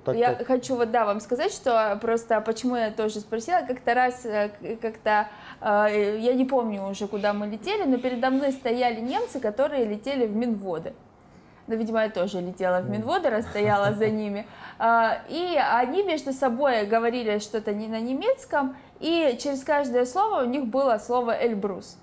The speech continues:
Speaker 2: И я поняла, я поняла, куда едут эти ребята, потому что они были тоже с снаряжением, поэтому я и думаю, наверняка это какой-то культ всё равно есть.
Speaker 1: А, ну, не то чтобы культ, но Эльбрус,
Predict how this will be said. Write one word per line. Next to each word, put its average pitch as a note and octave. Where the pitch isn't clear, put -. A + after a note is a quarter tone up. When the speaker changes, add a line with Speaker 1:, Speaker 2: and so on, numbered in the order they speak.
Speaker 2:
И B3
я D4+
поняла, C#4+
я C4+
поняла, C#4+
куда C#4
едут C#4+
эти C#4
ребята, C#4
потому C4
что B3+
они A#3+
были A3
тоже G#3
с G#3
снаряжением, B3
поэтому C4+
я C#4+
и C#4
думаю, B3
наверняка C4
это D4+
какой-то C4+
культ E4
всё -
равно F#3
есть. -
Speaker 1:
А, D#3
ну, D3+
не D#3
то F#3
чтобы F3+
культ, B3+
но F#3+
Эльбрус, G#3